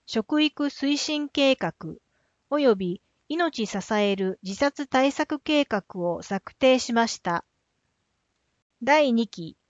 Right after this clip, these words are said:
浅口市地域福祉計画を策定しました。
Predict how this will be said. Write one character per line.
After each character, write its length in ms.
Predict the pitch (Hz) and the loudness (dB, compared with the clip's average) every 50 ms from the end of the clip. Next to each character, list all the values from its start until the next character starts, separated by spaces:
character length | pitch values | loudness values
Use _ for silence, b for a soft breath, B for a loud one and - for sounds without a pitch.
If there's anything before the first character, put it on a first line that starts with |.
| _ _ - | _ _ -10
浅 240 | 214 - - 285 | -6 -2 -2 -2
口 260 | 285 - - - 277 254 | -2 -4 -8 -8 -8 -8
市 320 | - - 190 170 151 - _ _ _ _ _ - | -6 -8 -8 -10 -10 -12 _ _ _ _ _ -10
地 240 | - 254 277 302 311 | -6 -4 -4 -4 -4
域 180 | - - 294 | -4 -4 -6
福 220 | 269 - - - 302 | -6 -6 -6 -8 -6
祉 200 | - - 311 294 | -6 -6 -6 -6
計 220 | - 320 320 302 | -4 -2 -2 -2
画 420 | - - 214 196 - - 185 185 180 | -2 -4 -6 -6 -6 -6 -4 -2 -2
を 120 | 170 - | -4 -4
策 280 | - - 190 - - _ | -6 -10 -10 -10 -8 _
定 220 | - 240 240 240 | 2 4 4 4
し 160 | 233 - 220 | 2 0 0
ま 140 | 220 220 220 | 0 0 -2
し 100 | - - | -4 -6
た。 240 | - 180 170 151 | -6 -6 -6 -6